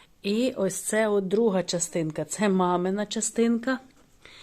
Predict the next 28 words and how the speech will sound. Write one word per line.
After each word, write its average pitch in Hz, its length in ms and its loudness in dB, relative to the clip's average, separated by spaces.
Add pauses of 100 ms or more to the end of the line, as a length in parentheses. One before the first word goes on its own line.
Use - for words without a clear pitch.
(260)
Як 202 140 -10
бачите, 214 480 0
вона 208 240 0
на 196 100 -2
підлозі 196 560 4
опинилася, 208 760 2
ваза 202 380 2
вщент, 220 720 2 (640)
довкола 202 460 2
дуже 190 260 2
багато 180 420 0
скла. 196 580 2 (840)
Ось 202 300 -2
ваза 196 280 0
була 185 220 -2
тоненька, 196 680 -2 (160)
відповідно, 190 560 -4 (920)
дуже 185 240 -6
мені 175 280 -2
шкода, 226 500 -2
але, 190 220 -4 (560)
ну, 220 80 -6
що 214 160 -4
зробити, 196 400 0
прийдеться 214 420 0
все 214 240 2
пересаджувати. 185 920 -4
Ось - 420 -2